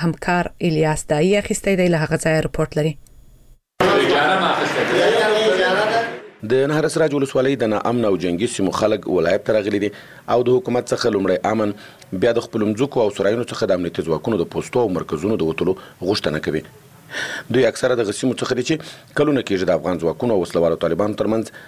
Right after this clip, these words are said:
Speaker 2: د جنګ لومړۍ کرښې پاتې سوي دي. قومي مشر او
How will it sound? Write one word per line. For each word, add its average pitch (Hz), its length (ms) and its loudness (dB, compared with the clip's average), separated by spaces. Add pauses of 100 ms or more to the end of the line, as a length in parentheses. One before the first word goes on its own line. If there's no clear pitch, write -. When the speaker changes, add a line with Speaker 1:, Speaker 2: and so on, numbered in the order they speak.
(220)
Speaker 2:
د 90 140 0
جنګ 85 200 0
لومړۍ 78 220 0 (100)
کرښې 110 260 0 (340)
پاتې 85 260 -2
سوي 78 180 0
دي. 71 60 -2 (580)
قومي 143 220 2
مشر 143 240 2
او - 20 0